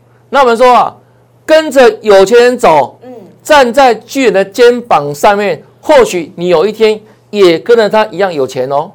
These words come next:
Speaker 2: 啊，老-，<laughs>老师，你这样一讲，我就很心动了。
Speaker 1: 对，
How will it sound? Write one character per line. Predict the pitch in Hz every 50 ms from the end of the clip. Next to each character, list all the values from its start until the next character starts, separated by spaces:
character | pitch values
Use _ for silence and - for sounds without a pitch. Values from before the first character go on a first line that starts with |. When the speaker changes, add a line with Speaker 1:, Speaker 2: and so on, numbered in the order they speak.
| _ _
Speaker 2:
啊， | 330 330 339 370 403 427 453 440 440 392 359 311 285
老-， | 254 - - 254 247 254 -
<laughs> | -
老 | 403 392 294
师， | - 415 427 427
你 | 311
这 | 302
样 | 359 381 403
一 | -
讲， | - 330 262
我 | 226 453
就 | 330 330
很 | 349 233 196
心 | 196 - 262 247 -
动 | - 285 - 190
了。 | 170 170 - - -
Speaker 1:
对， | 254 285 285 269 240 208 -